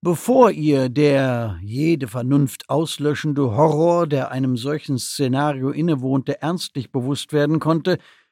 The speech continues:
geschahen zwei Dinge gleichzeitig. Zum einen erklang ein gellender Alarmton, klar und deutlich zu vernehmen.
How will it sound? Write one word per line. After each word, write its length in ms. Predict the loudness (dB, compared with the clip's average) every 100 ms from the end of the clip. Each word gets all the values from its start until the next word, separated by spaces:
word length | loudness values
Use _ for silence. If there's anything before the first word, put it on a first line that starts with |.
| _ _ _ _
geschahen 640 | -2 2 2 4 2 0
zwei 500 | -4 -6 2 4 4
Dinge 320 | 2 0 0 0
gleichzeitig. 1000 | 4 4 2 -4 -6 -6 -10 -18 _ _ _ _ _ _ _ _ _ _ _ -20 _
Zum 240 | 4 4
einen 480 | 4 4 4 4 2
erklang 400 | -2 -2 0 0
ein 300 | 0 -2 0
gellender 480 | 2 4 4 2 0
Alarmton, 960 | 0 2 2 4 0 2 2 2 -2 -8 _ _ _ _ _ _ _ _ _ _
klar 480 | 2 6 8 6 0 -2
und 240 | -2 4
deutlich 400 | 4 4 0 -8
zu 80 | -6
vernehmen. 600 | 0 4 4 4 -2